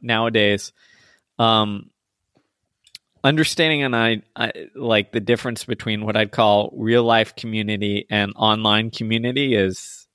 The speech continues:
is very important. Um, both can serve a purpose and can be uniting, but I think now, especially with what we've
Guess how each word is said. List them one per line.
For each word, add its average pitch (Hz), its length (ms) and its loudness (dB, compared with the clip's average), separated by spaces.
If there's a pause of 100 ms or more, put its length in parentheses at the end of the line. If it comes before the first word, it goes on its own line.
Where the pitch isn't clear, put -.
is 101 480 -2
very 104 280 4
important. 101 720 -6 (560)
Um, 104 280 2
both 120 360 4
can 123 200 -2
serve 110 520 2 (100)
a 101 80 2
purpose 113 540 -2
and 98 260 -8
can 101 260 -8
be 98 320 -8
uniting, 107 720 0
but 104 380 2 (460)
I 113 160 4
think 110 420 0
now, 110 440 2
especially 104 680 0
with 98 460 -2
what 110 180 2
we've 101 220 -2